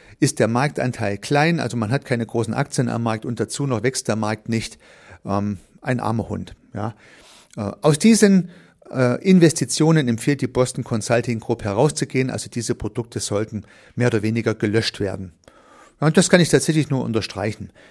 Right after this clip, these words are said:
Also vielleicht haben Sie immer wieder mal was ausprobiert, in neuen Märkten mal Produkte zu machen und dann lassen Sie vielleicht diese Produkte auch ewig noch auf Ihrer Website stehen, haben aber eigentlich gar keinen wirklichen Umsatz mehr damit und so richtig ein schöner Markt ist es auch nicht, wo Sie nicht hinwollen und der wächst auch nicht,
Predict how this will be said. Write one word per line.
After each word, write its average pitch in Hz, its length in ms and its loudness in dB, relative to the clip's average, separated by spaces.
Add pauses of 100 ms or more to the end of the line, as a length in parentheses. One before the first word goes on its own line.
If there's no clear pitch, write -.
(320)
Also 127 220 -2
vielleicht 143 240 2
haben 156 140 2
Sie 143 80 2
immer 156 200 2
wieder 147 200 0
mal 131 120 0
was 113 140 0
ausprobiert, 143 800 2
in 113 140 0
neuen 117 260 2
Märkten 127 340 2
mal 113 120 -2
Produkte - 460 -4
zu - 140 -4
machen 123 300 0 (460)
und 123 80 -2
dann 113 100 2
lassen 143 240 2
Sie 139 140 2
vielleicht 123 280 0
diese 135 200 2
Produkte 123 460 0
auch 120 120 0
ewig 143 300 2
noch 131 160 0
auf 110 100 -2
Ihrer 110 220 -4
Website 127 420 0
stehen, 127 380 0 (340)
haben 151 160 2
aber 120 220 2
eigentlich 139 340 0
gar 127 180 -4
keinen 127 220 -2
wirklichen 120 300 -4
Umsatz 151 420 0
mehr 123 140 0
damit 123 360 0 (380)
und 123 140 -2
so 127 100 0
richtig 127 320 0
ein 113 120 2
schöner 120 260 2
Markt 123 280 -2
ist 143 140 -4
es 123 100 -6
auch 123 140 -2
nicht, 117 160 -6
wo 120 80 -2
Sie 120 120 -4
nicht 104 260 -6 (100)
hinwollen 143 580 2
und 101 140 -6
der 98 80 -4
wächst 139 260 -2
auch 123 200 -6
nicht, 120 280 -4